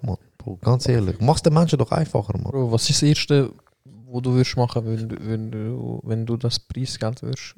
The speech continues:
Speaker 2: gewinnen?
Speaker 1: Meine Haare rot färben, nein, Spaß. Ähm,
Speaker 2: <laughs>
Speaker 1: wenn ich's gewinnen würde? Ich weiß nicht, man, ich würd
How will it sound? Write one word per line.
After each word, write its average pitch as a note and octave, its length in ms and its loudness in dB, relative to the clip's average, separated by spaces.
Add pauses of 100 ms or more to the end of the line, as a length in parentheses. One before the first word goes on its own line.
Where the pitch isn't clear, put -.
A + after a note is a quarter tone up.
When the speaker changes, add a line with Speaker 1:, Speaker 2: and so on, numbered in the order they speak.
(120)
Speaker 2:
gewinnen? C3 320 -10 (920)
Speaker 1:
Meine F2+ 240 4
Haare A2 280 10
rot G2+ 200 4
färben, - 260 -2
nein, G2 100 4
Spaß. F#2+ 420 -4
Ähm, F2 600 2 (120)
Speaker 2:
<laughs> - 160 -20
Speaker 1:
wenn D#3+ 120 -4 (200)
ich's G2 100 0
gewinnen D3 280 8
würde? F2 220 8 (1600)
Ich - 60 -8
weiß F#2+ 180 0
nicht, C#3+ 120 8
man, F#2+ 160 8
ich - 60 -4
würd G2+ 140 6